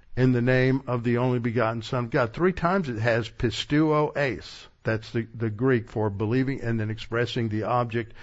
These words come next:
and it's either him or his name in, in John three eighteen. And again and again and again you have that same phrase used all through the Gospel of John. And so Paul uses it also. That's the gospel. And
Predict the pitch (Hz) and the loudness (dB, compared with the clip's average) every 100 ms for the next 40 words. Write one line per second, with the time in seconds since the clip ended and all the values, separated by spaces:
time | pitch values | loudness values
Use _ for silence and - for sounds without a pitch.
0 | 110 104 117 117 107 135 113 110 123 123 | -14 -2 0 2 2 2 2 2 4 4
1 | 127 127 110 113 104 98 120 113 92 - | 4 2 0 0 0 0 0 0 -2 -8
2 | - - 107 - 110 104 110 - 110 104 | -16 -18 -18 -6 -2 -2 -4 -6 -4 -2
3 | 101 107 110 110 110 110 107 107 - 127 | 0 0 0 -2 -2 0 -2 -2 -2 -2
4 | 107 - - - 139 143 135 135 180 196 | -2 -8 -20 -4 2 6 6 6 6 6
5 | 170 135 143 151 147 123 113 143 139 120 | 4 4 4 4 4 2 2 2 2 2
6 | 123 113 107 117 - - 135 143 131 123 | 0 -2 0 -2 -2 -2 0 0 0 2
7 | 117 107 117 127 117 110 - - - - | 2 0 -2 0 2 0 -4 -12 -20 -20
8 | - _ - 123 147 147 135 135 101 120 | -20 _ -2 2 2 2 0 0 0 0
9 | 123 - - 123 113 131 160 151 90 - | 0 -2 -4 -2 -2 -2 0 -2 -2 0
10 | 127 - 135 - 135 156 160 123 131 127 | 0 2 0 0 2 4 4 4 2 0
11 | 110 131 131 185 - 107 - - - - | 0 0 0 -2 -6 -8 -10 -14 -20 -20
12 | - - - 123 135 - 117 135 170 - | -20 -20 -2 2 2 0 0 2 2 0
13 | 120 113 131 123 | -6 2 2 2